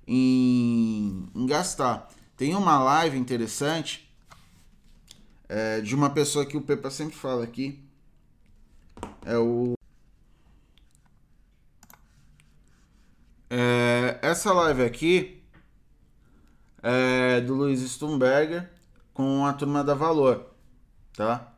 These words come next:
Da Valor Econômico. É, o que que acontece? Nessa live, ele fala um pouco, é, e inclusive mostra um gráfico, falando sobre a, o,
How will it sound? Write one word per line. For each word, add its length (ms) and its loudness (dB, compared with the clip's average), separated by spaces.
Da 120 -2
Valor 300 2
Econômico. 600 -2
É, 60 -4
o 40 -4
que 140 -4
que 80 -2
acontece? 640 -2
Nessa 380 -4
live, 500 0
ele 200 -4
fala 320 -2
um 100 -2
pouco, 680 -4
é, 580 -2
e 140 2
inclusive 440 -4
mostra 360 -4
um 80 -2
gráfico, 760 -2
falando 640 2
sobre 800 0
a, 960 2
o, 120 -4